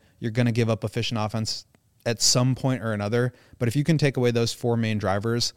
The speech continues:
that does give you, uh, some faith that what we're seeing here is legit. And I think with Patrick Beverley, we're seeing that level up even more.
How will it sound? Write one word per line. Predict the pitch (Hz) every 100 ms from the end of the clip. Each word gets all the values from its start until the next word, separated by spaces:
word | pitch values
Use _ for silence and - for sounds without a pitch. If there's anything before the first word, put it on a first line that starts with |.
| _ _
that | - 131
does | 143 139 120
give | 120 113
you, | 113 110 104 - _ _ -
uh, | 104 98
some | 131 117
faith | - 131 123 - -
that | 110 110 104 95
what | - 123
we're | 113
seeing | 107 117 113
here | 104 104 104
is | 110 104
legit. | 107 107 160 143 - _ _ -
And |
I | 117
think | 120 131
with | 120 139 -
Patrick | 131 123 113
Beverley, | 107 123 113 107 101 95 _ _
we're | 120
seeing | 113 131 120
that | 110 107
level | 113 110 107
up | 104 -
even | 110 107
more. | 104 104 101